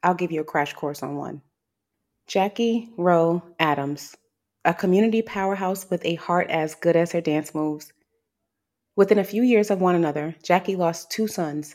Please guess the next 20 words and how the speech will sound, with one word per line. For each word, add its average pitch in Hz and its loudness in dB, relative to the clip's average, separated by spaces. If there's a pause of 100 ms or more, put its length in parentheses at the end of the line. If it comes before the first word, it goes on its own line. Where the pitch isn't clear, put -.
(120)
to 175 -4
senseless 165 -4
gun 160 -4
violence. 147 -8 (1200)
Since 220 2
then, 196 2
she's 180 -4
dedicated 185 0
her 202 0
life 175 -2
to 175 -6
supporting 170 0
grieving 170 0
families 175 -4 (460)
and 170 4
lobbying 175 4
for 160 0
safer 165 -2
gun 165 2
laws 156 -4